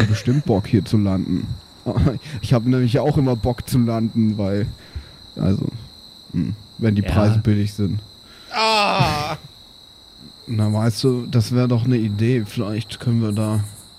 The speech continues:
Speaker 2: Ja, ich weiß noch, ja, also ich finde
Speaker 1: Wir
Speaker 2: es
Speaker 1: können
Speaker 2: gut.
Speaker 1: auch einfach nur schreiben, jetzt super billig oder jetzt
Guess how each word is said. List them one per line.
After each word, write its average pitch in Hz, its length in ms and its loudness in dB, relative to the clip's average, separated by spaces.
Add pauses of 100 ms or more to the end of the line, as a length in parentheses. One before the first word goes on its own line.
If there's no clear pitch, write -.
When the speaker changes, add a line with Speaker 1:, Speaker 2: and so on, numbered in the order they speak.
(500)
Speaker 2:
Ja, 110 220 -2
ich 120 240 -4
weiß 123 340 2
noch, 139 220 2
ja, 113 240 0
also 123 280 2
ich 127 180 -2
finde 156 260 2
Speaker 1:
Wir 143 40 6
Speaker 2:
es 135 60 4
Speaker 1:
können 165 200 2
Speaker 2:
gut. 143 100 4
Speaker 1:
auch 143 60 -2
einfach 147 240 2
nur 151 180 2
schreiben, 139 480 0
jetzt 139 340 0
super 131 300 2
billig 131 480 0
oder 123 220 2
jetzt 131 400 0